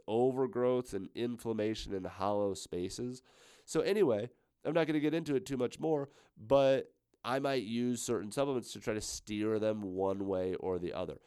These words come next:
So one of the things we're trying to promote with this is tolerance, which just means let's get that teeter-totter balance. So some of the things that I already mentioned, vitamin D, vitamin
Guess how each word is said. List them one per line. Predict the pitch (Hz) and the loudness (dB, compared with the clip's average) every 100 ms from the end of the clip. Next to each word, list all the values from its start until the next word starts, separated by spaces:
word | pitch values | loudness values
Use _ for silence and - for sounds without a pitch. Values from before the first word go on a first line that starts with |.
| - _ | -20 _
So | 143 | 2
one | 147 202 | 6 6
of | |
the | 226 | 4
things | 180 135 | -2 0
we're | 131 | 0
trying | 139 127 | 2 2
to | 120 | 2
promote | - 107 110 | 0 4 2
with | 104 | 2
this | - 101 | -2 -4
is | - 98 - | -4 -10 -10
tolerance, | - - 123 120 92 85 82 82 - - _ _ _ | -16 -4 0 2 0 -2 -4 -6 -12 -18 _ _ _
which | 120 123 - | -2 -2 0
just | 151 139 | -2 2
means | 147 127 | 0 0
let's | 143 156 | -2 0
get | 170 160 | -2 0
that | 143 - | -2 -2
teeter-totter | - 127 123 127 113 107 107 107 107 | -8 -4 -2 -2 -4 -4 -2 0 -2
balance. | 87 95 95 92 82 65 - _ _ | -2 -2 -2 -2 -4 -8 -18 _ _
So | - 120 | -6 -2
some | 117 151 | 0 0
of | |
the | 170 | 0
things | 180 160 135 | 0 0 0
that | 127 | 0
I | 120 - | 0 -2
already | 98 113 117 113 107 | 2 4 4 2 0
mentioned, | 95 101 139 127 | -2 -4 -4 -6
vitamin | 85 104 110 110 110 101 | -2 0 0 -2 -6 -8
D, | 110 135 98 78 _ _ _ - | -4 -4 -4 -10 _ _ _ -20
vitamin | 85 90 104 107 113 | -4 -2 0 0 -2